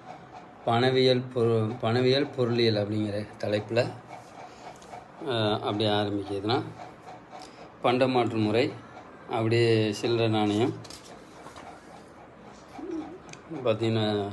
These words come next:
ராஜாக்கள் கால-, ராஜாக்கள் காலத்து பணம், அப்புறம் ரூபாய் நோட்டு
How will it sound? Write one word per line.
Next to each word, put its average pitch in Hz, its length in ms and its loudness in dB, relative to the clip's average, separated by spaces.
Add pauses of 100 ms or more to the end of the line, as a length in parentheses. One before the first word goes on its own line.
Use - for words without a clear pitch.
(120)
ராஜாக்கள் 110 460 4
கால-, 104 300 0
ராஜாக்கள் 113 480 2
காலத்து 107 360 -2
பணம், 104 320 -2 (720)
அப்புறம் 120 380 0
ரூபாய் 120 320 8
நோட்டு 110 360 2